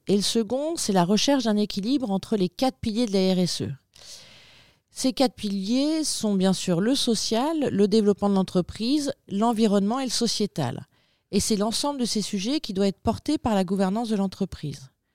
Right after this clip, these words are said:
Ces fondamentaux, qui amènent la notion de performance globale dans un sens systémique et donc de pérennité, sont clés pour les entreprises. Aujourd'hui, le premier défi de la R S E, c'est celui de sa crédibilité, qui a été mis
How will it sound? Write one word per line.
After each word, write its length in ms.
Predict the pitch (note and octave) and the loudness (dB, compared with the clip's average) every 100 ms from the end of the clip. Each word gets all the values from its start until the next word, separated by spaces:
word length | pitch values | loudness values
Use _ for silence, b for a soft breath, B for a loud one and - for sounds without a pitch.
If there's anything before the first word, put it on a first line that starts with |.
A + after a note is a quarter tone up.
| _ | _
Ces 200 | - C4 | 0 2
fondamentaux, 760 | - B3 A#3 A#3 A3+ - D4+ F4 | 2 4 4 4 0 -2 -2 -2
qui 160 | - A3 | 0 2
amènent 200 | G#3 G3+ | 2 2
la 80 | |
notion 280 | F#3+ F#3+ A3 | 2 0 -2
de 120 | F#3+ | -2
performance 680 | F3 - A#3+ - G#3+ G#3 G3+ | -2 0 -2 0 -2 0 -2
globale 640 | E3+ F3+ E3 G#3 C4 D4 G3 | 0 -2 0 0 0 -2 -4
dans 240 | F3+ F3 | -2 0
un 60 | F3+ | 0
sens 300 | - F#3 F3 | -2 -4 -4
systémique 760 | - B3+ - A3 G3 A3+ C4 | -6 -6 -4 0 0 0 -2
et 80 | F3 | -2
donc 200 | G3+ F#3+ | 0 0
de 120 | F3 | -2
pérennité, 920 | - - B3 A3 A3+ G3+ F3+ A3 C4 - _ _ | -2 0 2 4 2 2 0 -4 -4 -8 _ _
sont 280 | - - G#3+ | -10 -2 -2
clés 400 | - - A3+ C#4+ | -2 -4 -2 -2
pour 160 | - G#3 | -2 -2
les 160 | F#3+ | 0
entreprises. 640 | G3+ G3+ F#3+ - E3 D3+ _ _ _ _ _ | 0 -2 -6 -8 -16 -20 _ _ _ _ _
Aujourd'hui, 300 | A3+ A#3+ C#4+ | 4 6 4
le 40 | |
premier 280 | - A#3 G#3+ | 4 4 6
défi 180 | G#3+ A3+ | 4 2
de 60 | |
la 180 | A3 G3+ | 4 4
R 60 | G3 | 4
S 220 | G#3 - | 0 0
E, 40 | |
c'est 140 | D#4 A#3 | -2 0
celui 200 | G#3 A3+ | 0 -2
de 60 | |
sa 120 | - G#3+ | 0 -2
crédibilité, 1000 | - B3+ G3+ G#3 G#3 F#3+ F#3+ F3+ C#3+ - | 0 -2 -2 -4 -2 -2 -4 -6 -8 -10
qui 80 | - | 0
a 60 | G3 | 2
été 200 | F3 F#3 | 4 2
mis 280 | F#3 G3+ | 4 2